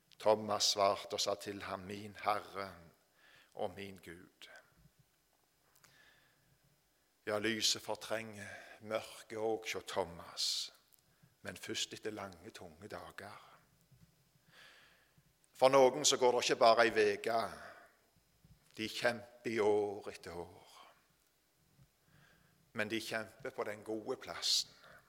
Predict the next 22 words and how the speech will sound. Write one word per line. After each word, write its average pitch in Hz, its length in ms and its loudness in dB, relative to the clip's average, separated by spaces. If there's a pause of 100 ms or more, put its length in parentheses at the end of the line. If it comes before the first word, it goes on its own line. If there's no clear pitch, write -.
(800)
De 110 140 -6
kommer 120 400 6
sammen 131 640 10
der 120 240 8
han 117 180 4
åpenbarer 117 760 2
seg. 117 200 -2
De 143 80 -6
kommer 139 360 6
sammen 139 640 12
med 127 180 6
Guds 123 260 4
folk 123 540 6
og 110 80 8
lytter 139 420 8
til 135 120 2
hans 120 280 6
ord. 123 260 0
De 131 140 6
leser 131 460 6
sin 117 240 -4
bibel. 123 560 0